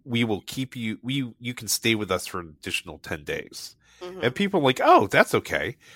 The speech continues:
Speaker 1: So they went down there, they got these luxurious suites, and they're down there, they caught covid, and then they go, "Okay, well, unfortunately, you caught covid.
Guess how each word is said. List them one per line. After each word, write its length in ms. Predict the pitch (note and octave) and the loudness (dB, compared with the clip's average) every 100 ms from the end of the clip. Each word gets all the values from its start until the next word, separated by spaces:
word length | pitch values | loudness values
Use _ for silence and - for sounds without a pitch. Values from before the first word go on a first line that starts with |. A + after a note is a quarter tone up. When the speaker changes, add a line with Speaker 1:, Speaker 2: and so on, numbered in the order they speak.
| - - | -20 -10
Speaker 1:
So 140 | D3 | 2
they 140 | C#3 | 2
went 300 | A#2 C3 G3 | 4 2 2
down 240 | - G#2+ F#2+ | 2 2 0
there, 180 | E2+ E2+ | -4 -2
they 160 | F#2+ | -4
got 320 | F2 G#2+ A2+ - | 0 4 4 2
these 200 | G#2+ F#2 | -6 -6
luxurious 540 | F2 - F#2+ A#2+ C#3 | -8 -4 0 0 0
suites, 500 | - F2 F2 F2+ - | -4 -2 -2 -2 -4
and 160 | F#2+ E2+ | -10 -10
they're 120 | E2 | -12
down 360 | - F#2 G2 G2+ | -4 -2 -2 -2
there, 240 | F#2 F#2 - | -4 -4 -8
they 80 | F2 | -4
caught 320 | - A#2+ - | 0 0 -2
covid, 460 | - E2 D#2 E2 - _ - - _ _ | -6 -6 -6 -8 -10 _ -20 -20 _ _
and 300 | A2 G#2+ G#2 - | 4 4 4 2
then 340 | A2+ A2 G#2+ - | 4 4 -2 -14
they 200 | G#2 G#2+ | -6 -2
go, 140 | G#2+ | 4
"Okay, 380 | D#3 G3+ D#3+ B2 | 6 8 8 8
well, 400 | A#2 B2 B2 A#2 - | 6 6 6 4 -2
unfortunately, 720 | A#2 A2 - D#3+ - F#2 A2+ | -6 -4 -2 -2 -2 -6 -6
you 120 | G#2 | -6
caught 280 | F#2+ F#2+ - | -2 -2 -2
covid. 400 | - E3+ F#2+ F2+ | -2 -2 0 -4